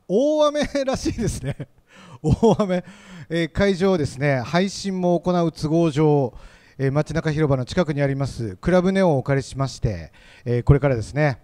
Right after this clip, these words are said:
えー、タゴさん、そしてデフテックのシェンさん、そして ディージェー平勝さん、お呼びしたいなと思っておりますが、若干ではありますが、街中広場にいらっしゃる皆さん、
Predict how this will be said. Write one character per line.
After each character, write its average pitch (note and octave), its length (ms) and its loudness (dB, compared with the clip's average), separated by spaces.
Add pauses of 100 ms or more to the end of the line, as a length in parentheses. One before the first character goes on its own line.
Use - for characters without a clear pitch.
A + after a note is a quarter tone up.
(140)
え B2 80 -4
ー、 - 20 -4
タ C3+ 140 0
ゴ C3 80 0
さ C3 180 -2
ん、 A#2 100 -12
そ C3 140 -8
し - 80 -12
て C#3 320 0
デ C3+ 120 -6
フ - 40 -8
テ C#3 80 -4
ッ B2 60 -4
ク - 80 -8
の A2 80 -6
シ - 100 -6
ェ D3+ 60 0
ン - 20 -6
さ C#3 160 -4
ん、 F#2 140 -12 (260)
そ C3+ 100 -12
し - 40 -10
て C#3+ 100 2
デ C3 120 0
ィ - 20 0
ー C#3+ 40 0
ジ C#3 60 -4
ェ C#3+ 60 0
ー - 20 -4
平 C#3+ 120 0
勝 E3+ 200 2
さ E3 120 4
ん、 C3 100 -4 (400)
お C3 80 0
呼 D3+ 80 6
び D#3 80 4
し - 80 -4
た E3+ 80 6
い D#3 40 2
な D3 120 -2
と C#3 80 -4
思 E3+ 100 -2
っ - 40 -2
て F3 80 0
お - 20 4
り E3+ 80 2
ま F3 80 2
す - 80 -2
が、 D#3 240 0 (600)
若 F3 200 4 (160)
干 C#4+ 240 2
で B3 80 6
は G3 100 6
あ F3 60 4
り F3 80 0
ま F#3+ 100 0
す - 100 -10
が、 E3 440 0
街 D#3+ 240 -4
中 G#3 180 0
広 G#3 240 0
場 G3 80 6
に F3 80 0
い D#3 60 -2
ら F3 80 2
っ - 20 -2
し - 160 -2
ゃ F#3 40 2
る E3 100 0
皆 E3 180 0
さ E3 220 2
ん、 - 80 -8